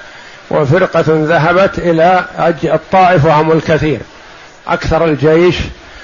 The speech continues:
ذهب إلى الطائف لأنهم يرون أنهم يتحصنون فيه، وربما يكون هو البعيد لكن ظنوا أنه سيحصنهم.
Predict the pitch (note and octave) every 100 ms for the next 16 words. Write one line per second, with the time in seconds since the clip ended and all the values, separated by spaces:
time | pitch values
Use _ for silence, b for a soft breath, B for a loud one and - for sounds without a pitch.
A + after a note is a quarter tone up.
0 | B - E3 D3+ D#3 D#3 D#3+ D3+ - E3+
1 | C#3 C3 A#2 C3+ C3+ C3+ C3+ C#3+ D3 D#3+
2 | D#3 D3 D3+ D3 D#3 D3 C#3+ D3+ - D#3
3 | D3+ D3 C3+ C#3 A2+ - B B B C#3
4 | E3 E3+ E3+ E3 E3 F3 F3+ E3 E3+ E3+
5 | D#3 D#3 D#3 F#3 F3+ E3 D#3+ E3+ F3 E3+
6 | D#3+ F3 D#3+ D#3 D#3+ D3+ D3 E3+ D#3 E3
7 | D#3 D3 D3 D#3+ C#3+ A2+ A2+